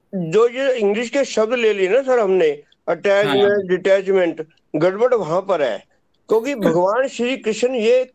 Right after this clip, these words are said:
Speaker 1: कहीं नहीं कह रहे कि आप attachment से detachment की ओर चले जाएं,
Speaker 2: हाँ।
Speaker 1: बल्कि वास्तव में यदि आप देखें वो तो एक level की बात कर रहे हैं कि अटैच किससे है
Speaker 2: जी, जी, जी।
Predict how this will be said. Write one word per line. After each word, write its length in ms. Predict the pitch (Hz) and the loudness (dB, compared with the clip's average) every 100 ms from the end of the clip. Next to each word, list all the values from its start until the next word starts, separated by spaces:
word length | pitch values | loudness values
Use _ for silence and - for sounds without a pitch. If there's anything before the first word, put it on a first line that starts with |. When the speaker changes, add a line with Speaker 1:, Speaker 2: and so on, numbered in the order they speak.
| - | -2
Speaker 1:
कहीं 260 | 175 254 | 0 2
नहीं 160 | 277 277 | 0 -2
कह 180 | 277 190 | 0 0
रहे 160 | 220 | 0
कि 100 | 226 | 0
आप 240 | 233 226 226 | -2 0 -2
attachment 580 | 208 208 220 220 220 | 0 -2 0 0 0
से 240 | 214 220 214 | -2 -2 0
detachment 680 | 190 175 202 196 190 185 180 | -2 -2 0 0 0 -2 -2
की 40 | |
ओर 80 | 175 | -2
चले 220 | 160 151 | 0 0
जाएं, 240 | 139 113 - _ _ _ _ _ _ - | 0 -2 -6 _ _ _ _ _ _ -6
Speaker 2:
हाँ। 80 | 131 | -2
Speaker 1:
बल्कि 260 | 180 - | 0 0
वास्तव 420 | 254 196 208 - 254 | 0 0 -2 -2 -2
में 140 | 262 | 0
यदि 200 | 247 226 | -2 0
आप 120 | 208 | 0
देखें 540 | 175 160 151 175 247 269 _ _ _ - | 0 -4 -2 2 2 2 _ _ _ -2
वो 160 | 170 220 | 0 2
तो 140 | 285 | 2
एक 420 | 262 247 - - - | 0 -2 -10 -14 -4
level 420 | 180 170 226 285 | 0 4 2 0
की 120 | 254 262 | -4 -2
बात 260 | 226 214 | -2 0
कर 120 | 196 | -2
रहे 60 | 190 | -2
हैं 100 | 226 | -2
कि 80 | 240 | -4
अटैच 600 | - 190 180 202 240 - - | -4 -6 -2 -2 -2 -6 -6
किससे 480 | 214 - 233 196 147 | -6 -2 0 2 0
है 200 | 104 _ _ _ _ _ _ _ | -4 _ _ _ _ _ _ _
Speaker 2:
जी, 140 | 135 127 | -14 -12
जी, 400 | 104 101 98 95 | -12 -14 -16 -18
जी। 180 | 95 | -20